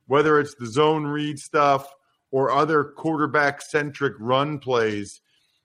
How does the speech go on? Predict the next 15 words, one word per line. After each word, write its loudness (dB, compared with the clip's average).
And 0
just -4
knowing 2
that 2
he -4
has -4
it -12
in -6
him -6
can 2
really 2
be -2
an -6
asset. -4
So 0